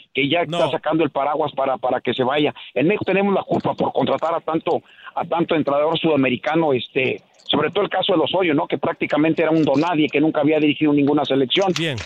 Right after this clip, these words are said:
Speaker 1: Y, y, y, y nos trajo los resultados. Mira, Chile nos metió siete cero,
Speaker 2: Bien.
Speaker 1: Alemania nos metió cuatro cero, perdió la Copa de Oro,
Speaker 2: Gracias.
Speaker 1: perdió la Copa América, la Copa. Bueno, no me cortes, por favor,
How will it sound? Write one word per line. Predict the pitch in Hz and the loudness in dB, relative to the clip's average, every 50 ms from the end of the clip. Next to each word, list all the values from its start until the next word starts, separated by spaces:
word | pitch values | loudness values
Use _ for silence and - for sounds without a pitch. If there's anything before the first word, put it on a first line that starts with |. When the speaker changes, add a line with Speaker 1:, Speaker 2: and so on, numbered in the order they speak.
| - - | -8 -8
Speaker 1:
Y, | 139 135 - - 151 143 | -6 -6 -4 -2 0 0
y, | 143 - - 151 143 - _ _ | 0 -2 -4 -8 -10 -10 _ _
y, | - 170 151 - 175 | -2 -2 0 0 0
y | 165 | 0
nos | 151 143 - | 0 0 0
trajo | - 170 160 - 170 | -2 -4 -2 -2 -2
los | 156 147 139 | 0 0 0
resultados. | 131 - 143 135 - 165 165 147 139 | -2 -2 -2 -2 -2 -2 -2 0 0
Mira, | 151 156 151 135 135 - | 0 0 0 -2 -2 -2
Chile | - 190 175 170 | -2 0 2 2
nos | 156 147 135 | 2 2 2
metió | 139 143 127 - 160 156 | 2 0 0 0 0 0
siete | - - 185 185 185 180 185 180 - 156 170 151 151 156 - - | 0 2 2 2 2 2 0 0 0 0 0 0 0 0 0 2
cero, | 170 175 175 180 170 | 0 0 2 0 -2
Speaker 2:
Bien. | 165 - - - - - - 127 | -4 -6 -14 -16 -10 -6 -2 0
Speaker 1:
Alemania | 139 143 147 160 160 160 160 156 | 0 2 2 2 2 2 0 2
nos | 143 143 143 | 2 2 2
metió | 139 139 131 - 160 160 | 2 2 0 0 -2 -2
cuatro | - - 151 147 139 143 120 135 - | -2 -2 -2 -2 0 -2 0 0 2
cero, | 180 180 185 180 175 160 156 - - _ _ _ _ _ _ _ _ _ | 2 2 2 2 0 -2 -4 -6 -12 _ _ _ _ _ _ _ _ _
perdió | - 160 151 143 160 165 160 | -4 -2 0 0 0 0 0
la | 151 135 | 0 -2
Copa | - - 151 - - 143 143 | -2 -4 -4 -4 -2 -2 0
de | 139 165 175 | 0 2 2
Oro, | 175 | 2
Speaker 2:
Gracias. | 170 196 202 196 135 131 | 2 0 0 -2 -2 -2
Speaker 1:
perdió | 185 175 170 | -2 -2 -2
la | 156 | -2
Copa | - 151 - 143 | -4 -8 -8 -4
América, | 143 151 156 156 - 160 147 | -2 0 0 0 0 -2 -2
la | 139 | -2
Copa. | - - - - - 160 - - _ _ _ - - _ _ _ - | -2 -4 -4 -2 -2 -4 -4 -6 _ _ _ -20 -20 _ _ _ -4
Bueno, | - 185 220 226 | -2 -2 0 0
no | 233 | 0
me | 233 233 - | -2 -2 -2
cortes, | 208 226 240 - - - 202 202 196 190 - - - - | -2 -4 -2 -2 -2 -2 0 0 0 0 0 0 0 0
por | - 131 123 | -2 -2 0
favor, | - - 175 190 208 233 | 0 2 2 2 2 0